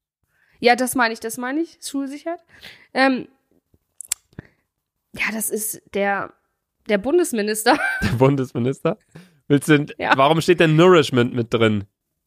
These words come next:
Speaker 1: Ja. <laughs> Was ist denn Nourishment?
Speaker 2: Äh, ach so, Nourishment heißt Nahrung. Ich dachte, das wüsstest du.
Speaker 1: Ah.
Speaker 2: Also
Speaker 1: Lukas,
Speaker 2: Bildung
Speaker 1: ich,
Speaker 2: ist
Speaker 1: ich
Speaker 2: mit
Speaker 1: kenn nur
Speaker 2: drin.
Speaker 1: Helle und Bei.
Speaker 2: Bildung ist drin und Nahrung.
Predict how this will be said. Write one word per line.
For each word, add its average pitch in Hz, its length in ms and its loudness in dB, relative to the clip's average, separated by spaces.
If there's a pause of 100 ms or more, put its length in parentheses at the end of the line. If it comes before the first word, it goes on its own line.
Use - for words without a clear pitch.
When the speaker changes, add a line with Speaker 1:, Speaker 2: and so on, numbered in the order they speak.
(240)
Speaker 1:
Ja. 185 240 0 (560)
<laughs> - 1040 -10
Was 226 180 0
ist 247 180 -6
denn 220 200 -2
Nourishment? 254 640 0 (380)
Speaker 2:
Äh, 117 240 -2
ach 120 100 -2
so, 147 180 4
Nourishment 160 520 2
heißt 147 200 2
Nahrung. 113 460 2
Ich 90 100 -14
dachte, - 160 -4
das 110 220 -8
wüsstest 101 320 -12
du. 101 140 -6 (520)
Speaker 1:
Ah. 202 320 -12 (920)
Speaker 2:
Also 117 240 -2 (140)
Speaker 1:
Lukas, 214 220 2
Speaker 2:
Bildung 208 320 4
Speaker 1:
ich, 214 60 0
Speaker 2:
ist 202 80 0
Speaker 1:
ich 226 40 -6
Speaker 2:
mit 196 140 0
Speaker 1:
kenn 165 100 0
nur 185 180 4
Speaker 2:
drin. 214 80 -4
Speaker 1:
Helle 233 240 -4
und 190 220 -4
Bei. 190 380 -6
Speaker 2:
Bildung 202 380 4
ist 190 200 -4
drin 180 360 0 (120)
und 147 400 -2 (120)
Nahrung. 110 760 -2